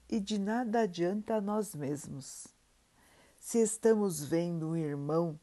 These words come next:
que se dedica bastante ao bem, que trabalha seriamente, que está fazendo força para ter disciplina,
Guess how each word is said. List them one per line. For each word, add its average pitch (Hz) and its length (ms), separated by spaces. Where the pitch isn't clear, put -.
que 202 160
se 202 240
dedica 165 1120
bastante 180 1040
ao 143 100
bem, 156 420
que 208 120
trabalha 190 960
seriamente, 165 1400
que 220 120
está 208 640
fazendo 190 720
força 170 1000
para 175 240
ter 180 260
disciplina, 160 1300